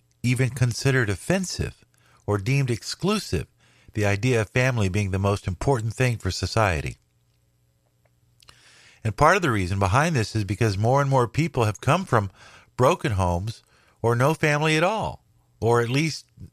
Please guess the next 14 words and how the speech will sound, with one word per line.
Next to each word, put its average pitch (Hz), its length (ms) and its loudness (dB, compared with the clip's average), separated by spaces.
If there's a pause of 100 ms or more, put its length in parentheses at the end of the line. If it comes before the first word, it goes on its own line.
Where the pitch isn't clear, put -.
(180)
some, 151 480 -2 (120)
th-, 107 240 -8
the 117 100 -2
family 165 500 0
is 117 140 0
so 156 600 0 (360)
broken. 131 640 0 (1200)
The 95 80 -4
family 143 360 0
unit, 139 420 0 (100)
the 92 140 -4
basic 123 520 -2
building 139 380 0
block, 90 460 2